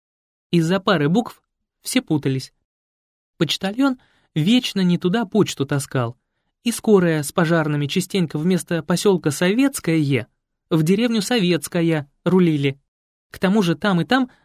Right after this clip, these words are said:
главная улица носила имя Ленина. Представляете, какая неразбериха творилась? Советская,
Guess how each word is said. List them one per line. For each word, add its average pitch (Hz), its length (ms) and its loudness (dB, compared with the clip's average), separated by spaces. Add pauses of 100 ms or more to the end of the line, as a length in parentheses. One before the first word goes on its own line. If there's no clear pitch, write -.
главная 170 380 2
улица 214 340 -2
носила 151 360 -2
имя 208 320 -2
Ленина. 165 500 0 (380)
Представляете, 196 760 -2
какая 185 360 -2
неразбериха 165 600 0
творилась? 151 560 -4 (420)
Советская, 135 760 -2